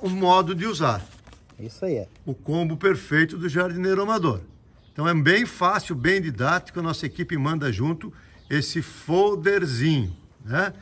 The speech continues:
Speaker 2: Isso aí.
Speaker 1: Esses adubos têm cheiro forte, Altamir?
Speaker 2: Tem cheiro forte.
Speaker 1: Tem cheiro forte e eles são, é preciso misturar com a terra
Speaker 2: Sim.
Speaker 1: ou com o substrato onde está plantada a planta, pra que não dê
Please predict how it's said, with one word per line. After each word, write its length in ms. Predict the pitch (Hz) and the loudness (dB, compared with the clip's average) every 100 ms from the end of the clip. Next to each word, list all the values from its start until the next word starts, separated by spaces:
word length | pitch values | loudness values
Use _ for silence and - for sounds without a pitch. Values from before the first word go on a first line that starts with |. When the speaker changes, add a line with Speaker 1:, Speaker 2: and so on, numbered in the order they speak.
| - | -18
Speaker 2:
Isso 280 | 110 - 180 | -18 -6 0
aí. 60 | |
Speaker 1:
Esses 240 | 185 165 156 | 0 0 0
adubos 340 | 156 196 165 | 0 0 -2
têm 160 | - 175 | 0 0
cheiro 260 | - 180 | 2 0
forte, 320 | 131 151 175 196 | 0 0 0 0
Altamir? 440 | 202 202 135 - | -2 0 0 -2
Speaker 2:
Tem 120 | - 120 | -12 -4
cheiro 260 | - 185 | 0 0
forte. 300 | - 160 113 - - - | 0 -2 -2 -12 -14 -8
Speaker 1:
Tem 120 | 113 | -6
cheiro 240 | - 139 | -2 -4
forte 420 | 139 160 185 - | 0 2 2 2
e 40 | 185 | 2
eles 180 | 170 - | 2 2
são, 360 | 170 196 202 170 147 - 147 | 2 2 -2 -6 -6 -6 -8
é 60 | - | -6
preciso 460 | 165 143 190 170 | -4 -2 -2 0
misturar 480 | 180 170 - 135 131 | 0 -2 -2 0 0
com 160 | - 139 | 0 -4
a 60 | |
terra 580 | 127 147 147 185 208 269 - | -2 2 4 4 0 -6 -8
Speaker 2:
Sim. 260 | 135 104 - - - - | -8 -8 -14 -20 -20 -8
Speaker 1:
ou 200 | 160 156 | 0 0
com 180 | 151 147 | 0 -2
o 60 | 131 | -4
substrato 680 | - 135 - 139 131 127 | -4 -8 -4 0 0 0
onde 100 | 123 | -6
está 160 | 104 127 | -6 -6
plantada 480 | - 117 107 110 120 | -4 -4 -2 -4 -4
a 40 | |
planta, 680 | - 135 147 170 170 233 196 - - - - - | -4 0 2 2 0 -2 -4 -14 -20 -20 -18 -2
pra 140 | 143 | -2
que 160 | - 160 | 0 0
não 220 | 156 160 | 2 2
dê 380 | 127 151 180 | 4 4 4